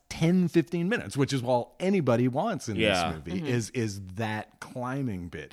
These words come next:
Speaker 3: Mm-hmm.
Speaker 1: And I mean, yeah, the training is interesting and all that stuff, but, you know, it's like watching practice. You wanna watch
Speaker 2: Yeah.
Speaker 1: the game.
Speaker 2: You do.
Speaker 1: You wanna watch the game. And, you know, what I, <laughs> one interesting thing, I just wanted to get this in there because I'm sure we're gonna wrap this pretty soon. One thing I wanted to get this in here is,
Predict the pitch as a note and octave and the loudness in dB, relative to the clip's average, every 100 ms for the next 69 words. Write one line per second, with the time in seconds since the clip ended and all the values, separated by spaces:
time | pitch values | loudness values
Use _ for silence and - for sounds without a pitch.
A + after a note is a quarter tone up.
0 | - D#3 A#3+ C#4+ C4+ B3 G#3 G3+ F3+ - | -16 -4 0 0 0 -2 0 0 -2 0
1 | B2 B2 A#2 G#2+ F#2 G2 F#2+ E2 F#2 F2+ | 2 2 2 0 -2 -4 -6 -6 -6 -4
2 | F2 F2 E2 G#2+ F#2 - C#3+ D3 F#3+ G#3 | -4 -6 -8 -6 -8 -6 -6 -6 -8 -10
3 | A2+ C#3+ C#3+ C#3 B2+ B2+ C3+ G#2+ A2+ A2+ | -8 -8 -2 -2 0 -2 -2 -4 -2 -2
4 | - - - - - - _ - A2+ C#3+ | -4 -16 -16 -20 -20 -20 _ 0 6 6
5 | C#3+ A#2+ E2 E2 B2 D3 A#1+ - A#2 A2 | 6 4 2 0 0 0 -2 -8 -4 2
6 | G#2 D#3+ D3 C2 - F#2+ F#2 B2 - C3+ | 4 4 4 2 -2 -6 -6 -6 -8 -20
7 | - - - E3 E3 F3 D#3+ F#3+ C4 B2 | -20 -20 -10 0 2 2 0 0 0 -2
8 | - - - E3+ B3+ E3+ C#3 G#2 A2 G2+ | -4 -4 0 2 4 2 0 -2 -2 0
9 | A2 G2+ A2 G#2 G#2 F2 G2+ F#2 F2+ G#2+ | 0 0 -2 -2 -2 -2 -4 -4 -6 -4
10 | G#2 F#2+ F2+ G#2 G2 G2 A#2 G2 G2 F#2+ | -2 -4 -6 -8 -8 -6 -6 -4 -4 -2
11 | G2+ G2+ F#2+ - G#2+ F#2 - G#2+ F2+ - | -2 -4 -6 -6 -6 -6 -4 -4 -4 -12
12 | - C#3+ E3 C#3 C3+ B2+ B2+ A2 A2+ B2 | -6 0 2 4 2 2 -2 -2 -4 -2
13 | A#2+ G#2+ F#2+ | -2 -4 -6